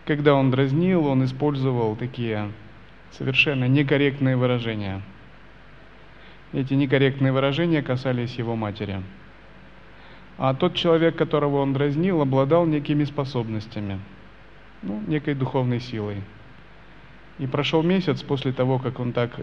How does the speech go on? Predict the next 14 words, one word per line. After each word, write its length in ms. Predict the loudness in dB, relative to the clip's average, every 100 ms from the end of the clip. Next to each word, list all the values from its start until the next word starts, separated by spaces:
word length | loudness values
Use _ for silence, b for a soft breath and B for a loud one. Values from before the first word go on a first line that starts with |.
| -14 -12
использовал 500 | -12 -4 -2 0 0 -2
такие 260 | -2 -2
выражения, 640 | 0 0 0 0 0 -2 -2
и 300 | 0 0 2
у 100 | 2
него 240 | 2 2
умерла 340 | 0 0 0
мать. 240 | -2 -4 -8 -16 -20 -20 -20 -20 -20 -20 B B B -12 -8
Это 220 | -2 0
наказание, 680 | 0 2 2 2 0 -2 -4
пример 400 | 0 2 2 0
наказания 600 | -4 -2 -2 0 0 -2
божественных 640 | -4 -6 -6 -8 -10 -10
существ. 480 | -10 -12 -8 -10 -10